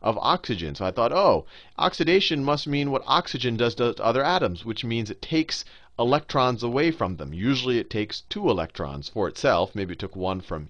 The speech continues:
each of the other atoms. So if you've been oxidized, you've been,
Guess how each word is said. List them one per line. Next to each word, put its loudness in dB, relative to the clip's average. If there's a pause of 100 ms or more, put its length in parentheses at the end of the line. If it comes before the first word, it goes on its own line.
(100)
each -8
of -8
the -6
other -4
atoms. -2 (260)
So -4
if -4
you've -2
been 4 (160)
oxidized, 2 (340)
you've -2
been, 0